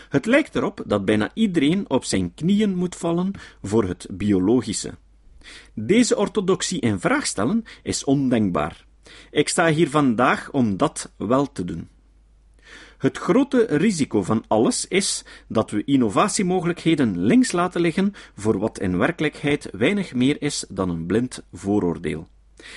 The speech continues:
Ik geef u twee voorbeelden, beiden helaas van Greenpeace. Vorig jaar verwoestte Greenpeace een G M-tarweoogst in Australië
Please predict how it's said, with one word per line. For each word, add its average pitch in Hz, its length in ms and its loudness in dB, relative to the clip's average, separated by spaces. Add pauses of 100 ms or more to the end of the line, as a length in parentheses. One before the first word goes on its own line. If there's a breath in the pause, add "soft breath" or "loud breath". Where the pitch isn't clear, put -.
(160 loud breath)
Ik 135 180 0
geef 175 240 2
u 165 120 0
twee 240 260 2
voorbeelden, 196 600 0 (200 soft breath)
beiden 123 460 0
helaas 95 560 0
van 110 340 -8 (140)
Greenpeace. - 680 -8 (1700 loud breath)
Vorig 269 400 4
jaar 92 380 -2
verwoestte 160 540 2
Greenpeace 175 600 2
een 110 260 2
G - 120 -14
M-tarweoogst 175 1120 0
in 127 140 0
Australië 110 680 0